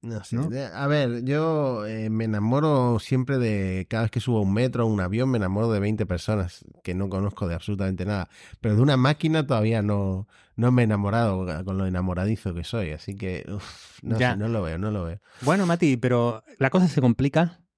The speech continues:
Speaker 2: es decir, estos enamoramientos, porque ya hay gente en foros, en, en Reddit, recuperé un, un hilo, una intervención,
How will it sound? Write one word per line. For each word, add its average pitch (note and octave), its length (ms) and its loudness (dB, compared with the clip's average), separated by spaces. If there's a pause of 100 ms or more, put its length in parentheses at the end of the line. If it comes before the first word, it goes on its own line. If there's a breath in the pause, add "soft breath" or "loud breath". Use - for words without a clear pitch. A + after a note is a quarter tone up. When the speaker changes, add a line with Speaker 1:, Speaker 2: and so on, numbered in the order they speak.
Speaker 2:
es - 80 -20
decir, A#2 200 -4
estos A2 500 -8
enamoramientos, A#2 880 -4 (340 soft breath)
porque F#3+ 420 2 (320)
ya C3 140 0
hay F3 120 0
gente E3+ 320 0
en B2+ 120 4
foros, D3+ 440 -2
en, G#2+ 220 -6
en G#2 200 -6
Reddit, D#3+ 300 0
recuperé A#2+ 480 0
un, A2+ 420 0
un B2+ 180 2
hilo, D3+ 240 4
una B2+ 240 -2
intervención, A#2+ 680 -2